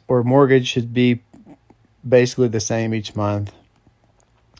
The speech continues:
So those sort of things right there, those are, like, kind of your basic things. And then, and then groceries,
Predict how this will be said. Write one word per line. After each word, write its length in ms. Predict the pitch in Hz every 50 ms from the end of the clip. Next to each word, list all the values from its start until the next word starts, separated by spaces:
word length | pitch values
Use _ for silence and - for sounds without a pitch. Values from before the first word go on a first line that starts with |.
| _
So 180 | - - 131 127
those 340 | 123 131 139 147 147 135 131
sort 340 | - - - 139 135 135 123
of 140 | 127 120 123
things 320 | - 120 117 117 117 110
right 180 | 117 113 107 101
there, 460 | - 113 107 101 98 95 101 104 101 104 -
those 200 | - 120 120 127
are, 40 |
like, 200 | 127 120 127 127
kind 140 | - 123 123
of 40 | 127
your 100 | 123 110
basic 340 | - 117 113 104 - 123 -
things. 300 | - 113 110 107 104 104
And 100 | 107 113
then, 140 | 117 113 110
and 280 | - - 127 123 120 120
then 260 | 120 110 110 104 107
groceries, 720 | 107 120 113 113 107 - - 107 104 104 107 101 104 98